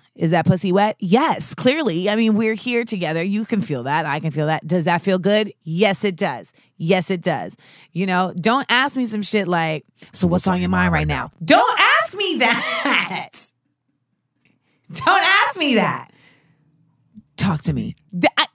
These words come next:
Speaker 1: I'm focused. I'm focused. I'm focused. Okay? I'm focused. I can't talk to you right now other than whatever you push out of me by the thrust of your penis, all right?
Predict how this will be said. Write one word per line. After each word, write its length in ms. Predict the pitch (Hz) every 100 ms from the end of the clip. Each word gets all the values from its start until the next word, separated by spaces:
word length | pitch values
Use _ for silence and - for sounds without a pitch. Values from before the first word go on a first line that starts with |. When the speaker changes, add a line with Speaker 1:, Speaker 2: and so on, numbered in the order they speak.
| _ _ _ _
Speaker 1:
I'm 180 | 262 370
focused. 680 | - 330 277 247 156 - - - _ _ _ -
I'm 120 | 277
focused. 600 | 285 294 208 135 - - _ _ -
I'm 180 | 240
focused. 600 | 233 233 220 139 - - - _ _
Okay? 340 | 151 214 262 - _ _ _ _ -
I'm 120 | 214
focused. 560 | 214 175 - - - - _ _ -
I 60 |
can't 360 | 196 269 269 262
talk 240 | 269 233
to 120 | - 233
you 300 | 220 220 214 - -
right 220 | 196 196
now 340 | 208 185 180 -
other 180 | 196
than 440 | 196 190 180 180 175 - -
whatever 460 | 180 196 196 208
you 340 | 202 190 196 180 - _ _
push 400 | - 294 294 - -
out 220 | 214 240
of 140 | 220 180
me 360 | 190 175 170 - _
by 180 | 180 185
the 120 | 190
thrust 440 | - 185 185 180 156
of 140 | 175
your 100 | 170
penis, 540 | 175 143 - - - -
all 140 | 165 165
right? 280 | 160 180